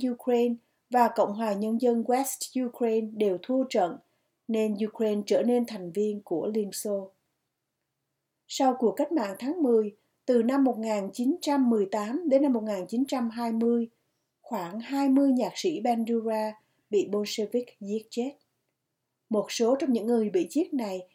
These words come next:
đã chiến đấu hay trình diễn Bandura cho quân đội Ukraine.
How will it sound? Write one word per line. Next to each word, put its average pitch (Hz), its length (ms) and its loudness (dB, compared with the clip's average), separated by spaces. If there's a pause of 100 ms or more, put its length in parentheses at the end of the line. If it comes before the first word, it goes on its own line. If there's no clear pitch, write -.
(160)
đã 208 280 0
chiến 294 280 0
đấu 269 400 0 (180)
hay 240 260 0
trình 208 240 2
diễn 202 240 2
Bandura 240 600 0
cho 220 220 -2
quân 214 220 -2
đội 190 240 -2 (140)
Ukraine. 190 420 -8